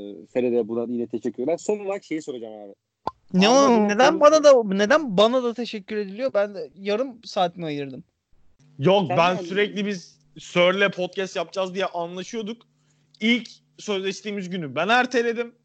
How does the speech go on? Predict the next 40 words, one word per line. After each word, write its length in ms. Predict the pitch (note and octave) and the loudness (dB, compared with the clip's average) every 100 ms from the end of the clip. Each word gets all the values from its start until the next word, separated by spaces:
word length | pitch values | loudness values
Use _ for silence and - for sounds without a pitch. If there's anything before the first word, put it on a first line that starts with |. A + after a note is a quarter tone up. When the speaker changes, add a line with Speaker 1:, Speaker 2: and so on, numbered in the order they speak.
| - | -16
Speaker 3:
İkinciyi 640 | F3+ G3+ F#3+ E3 D#3 A#2+ | -14 -10 -10 -8 -8 -6
genelde 400 | C#3+ D#3 D3 A#2 | -8 -6 -8 -8
Sör 220 | - G3 | -10 -4
erteledi. 640 | A3+ A3+ A3 G#3+ A3 A3 A3+ | 0 0 -2 -6 -6 -8 -12
Sonra 280 | G3 F#3 F3+ | -10 -8 -6
benim 220 | F#3 F#3+ | -8 -8
üçe-, 300 | G3 - G#3 - | -12 -2 -2 -2
üçüncüyü 440 | G3+ - F3 E3+ F3+ | -12 -12 -12 -6 0
ertelediğim 640 | E3 C#3+ D3 C3 A#2+ B2 | 0 -2 -10 -10 -12 -14
oldu 240 | A#2+ A#2 A#2+ | -18 -20 -20
bir 100 | A#2 | -12
kere. 280 | B2 F3 A#3+ _ _ _ _ _ | -10 -10 -16 _ _ _ _ _
Yanlış 320 | C3+ C3 C3+ C#3+ | -4 -4 -6 -14
hatırlamıyorum. 460 | - C#3 D3+ B3 | -12 -12 -6 -4
Ondan 460 | D3+ D#3+ D#3 D#3+ D#3 | -2 -2 0 -2 -2
bana 140 | C#3+ | -6
özel 280 | C3+ C3 C3 | -4 -4 -6
teşekkür 500 | C3+ B2+ C#3 - D3 | -8 -8 -10 -8 -10
etme 260 | C#3 - C3 | -10 -10 -12
ge-, 180 | B2+ - | -12 -12
isteği, 440 | D3 - C3 B2+ - - | -16 -6 -4 -4 -8 -2
gereği 280 | B2+ C3 | 0 2
duydu 220 | A#2 A2 F#2+ | 0 -6 -8
çocuk. 380 | G2+ F#2+ - _ _ | -14 -18 -20 _ _
Speaker 2:
Ha, 140 | G#3 F3+ | -16 -10
benim, 280 | G#3 A3+ F#3+ | -8 -8 -4
benim 200 | A3 B3 | -2 -2
Speaker 1:
Tabii. 120 | A#3+ | -2
Speaker 2:
suçum, 340 | A3 C#4 C4 G3 _ _ _ | -6 -6 -10 -14 _ _ _
benim 220 | G3 A3+ | -6 2
Speaker 3:
Laf 160 | F#3 G#3 | 2 2
Speaker 2:
suçum, 180 | A3 F#3 | 2 0
Speaker 3:
sok-, 160 | - | 2
Speaker 2:
be-, 120 | A3+ - _ - - | -2 -2 _ -16 2
Speaker 3:
laf 280 | G#3+ C4+ - | 4 4 2
soktu 280 | B3+ G#3+ E3+ | -2 0 2
Speaker 2:
be-, 100 | A#3 | 2
Speaker 3:
aslında 500 | D#3 - D3 C#3+ C#3 | 0 -8 -14 -6 -4
yani. 260 | C3 B2 | -4 -2
Speaker 2:
benim 320 | G3+ B3+ D4 | 0 2 0